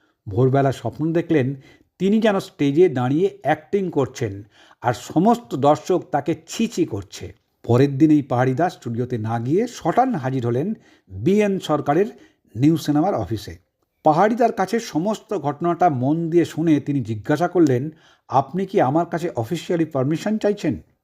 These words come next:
কারণ ইতিমধ্যে পাহাড়িদা তখন নিউ থিয়েটার্সের সঙ্গে চুক্তিবদ্ধ, আর এই বিএন সরকার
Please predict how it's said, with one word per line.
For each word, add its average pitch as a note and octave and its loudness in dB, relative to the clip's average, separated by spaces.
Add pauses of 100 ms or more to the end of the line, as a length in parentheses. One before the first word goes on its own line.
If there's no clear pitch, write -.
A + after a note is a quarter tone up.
(380)
কারণ G#3 2
ইতিমধ্যে A3 0
পাহাড়িদা G3 0
তখন F3+ 0 (400)
নিউ D#3+ 2
থিয়েটার্সের E3 0
সঙ্গে F3+ -4
চুক্তিবদ্ধ, B2 0 (240)
আর C#3 2
এই D3 2
বিএন A3+ 2
সরকার D3+ 2